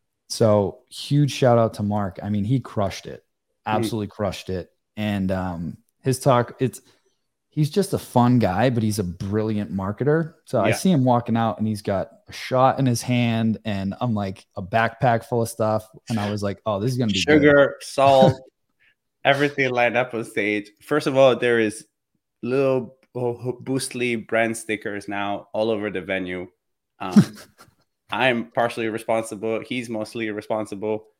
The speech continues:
Speaker 2: I have one on the back of my phone that says "Book Direct." But honestly, and, and his book, I actually, I had the book, I hadn't started reading it, and I started reading it, uh, yesterday. Super funny because now I read it with Mark's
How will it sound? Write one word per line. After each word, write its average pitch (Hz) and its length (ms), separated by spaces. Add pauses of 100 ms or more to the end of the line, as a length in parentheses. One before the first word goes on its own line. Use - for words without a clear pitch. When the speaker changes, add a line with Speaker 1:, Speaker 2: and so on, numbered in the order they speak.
(100)
Speaker 2:
I 113 140
have 107 160
one 113 160
on 110 100
the 101 80
back 101 300
of 107 40
my 101 140
phone 104 380
that 104 120
says 98 300 (240)
"Book 113 260 (280)
Direct." 104 560 (340)
But 120 320
honestly, 139 460
and, 117 280
and 107 200
his 110 240
book, 131 340
I 107 80
actually, 113 480 (360)
I 113 120
had 143 240
the 123 60
book, 117 260
I 113 100
hadn't 113 260
started 101 300
reading 101 280
it, 98 160
and 101 100
I 101 160
started 104 340
reading 98 300
it, 92 160 (120)
uh, 95 240
yesterday. 104 600 (320)
Super 127 320
funny 117 200
because 110 200
now 110 180
I 104 80
read 101 300
it - 280 (840)
with 117 220
Mark's 113 480